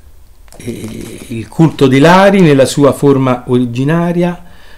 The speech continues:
non era romano, non aveva neanche un carattere patrizio e aristocratico, perché,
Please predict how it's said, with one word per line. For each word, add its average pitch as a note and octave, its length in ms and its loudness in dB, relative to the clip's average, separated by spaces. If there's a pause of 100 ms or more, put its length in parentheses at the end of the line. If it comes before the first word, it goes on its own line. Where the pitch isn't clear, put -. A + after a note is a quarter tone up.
(280)
non A#2+ 240 0
era C#3+ 480 -4
romano, G2 680 -12 (760)
non B2 220 -2
aveva B2+ 220 0
neanche C3 340 -4
un A2+ 120 -4
carattere A2+ 680 -6 (360)
patrizio A#2+ 640 -8
e A#2+ 100 -6
aristocratico, - 960 -12
perché, G#2 380 -8